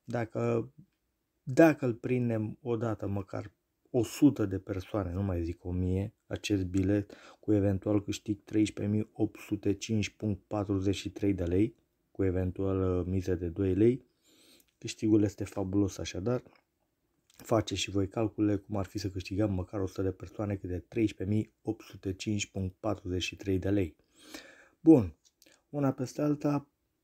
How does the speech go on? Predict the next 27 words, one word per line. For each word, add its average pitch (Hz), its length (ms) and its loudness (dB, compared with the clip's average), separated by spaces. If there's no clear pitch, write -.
imediat 120 420 6
vă 107 80 0
spun - 240 -6
și 110 160 -4
codul. 139 480 2
Nu 120 180 4
uitați, 117 600 2
cred 123 180 -4
că 117 100 -4
diseară 104 440 -4
sau 101 180 -8
mâine 98 200 -4
seară 101 240 -6
voi 95 160 0
posta 98 460 -4
și 95 960 0
proiectul 98 380 0
celălalt, 110 480 4
patruzeci 95 380 -2
și - 100 -8
doi 98 140 2
de 90 100 -2
pași, - 480 -4
bilet 104 360 4
cotă - 340 0
treizeci, 101 840 2
analizat, 98 840 0